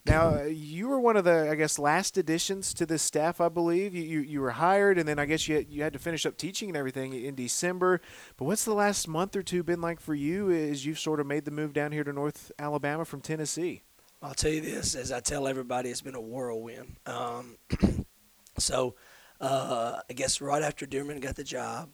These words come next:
Speaker 2: um, he had reached out to me about a, um, possibility of joining him here. Um, and, of course, um, just the opportunity to come and work with him again, and we'll get to that later, I'm sure. But, um, I told him, I said, "Coach, I'd really like to finish my commitment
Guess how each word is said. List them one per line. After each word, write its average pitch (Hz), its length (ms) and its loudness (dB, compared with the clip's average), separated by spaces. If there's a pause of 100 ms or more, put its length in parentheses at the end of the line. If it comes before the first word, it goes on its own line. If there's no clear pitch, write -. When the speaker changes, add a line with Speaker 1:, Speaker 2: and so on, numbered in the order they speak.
(200)
Speaker 2:
um, 123 320 -6
he 131 80 -8
had 127 100 -10
reached 127 260 -6
out 123 180 -2
to 135 140 -6
me 127 160 -10
about 123 280 -2
a, 123 140 -4 (500)
um, 123 320 -2
possibility 135 480 -4
of 127 60 -14
joining 131 280 -6
him 143 140 -8
here. 127 360 -8 (140)
Um, 120 300 -12
and, 117 120 -10
of 117 120 -12
course, 127 440 -4
um, 117 680 -14
just - 240 -8
the - 60 -6
opportunity 131 420 -8
to 117 80 -14
come 135 300 -10
and 123 280 -14 (100)
work 135 240 -4
with 135 140 -8
him 135 160 -4
again, 127 360 -12
and 123 120 -12
we'll 120 100 -10
get 120 180 -12
to 131 80 -12
that 120 240 -4
later, 120 280 -4
I'm 120 100 -10
sure. 139 340 -4
But, 123 300 -4 (380)
um, 139 400 -2 (720)
I 131 160 4
told 139 280 2
him, 151 220 -2
I 190 40 -10
said, 127 380 -6
"Coach, 131 220 -8
I'd 127 180 -8
really 123 200 -6
like 120 220 -6
to 139 80 -12
finish - 340 -8
my 123 160 -8
commitment 120 480 -14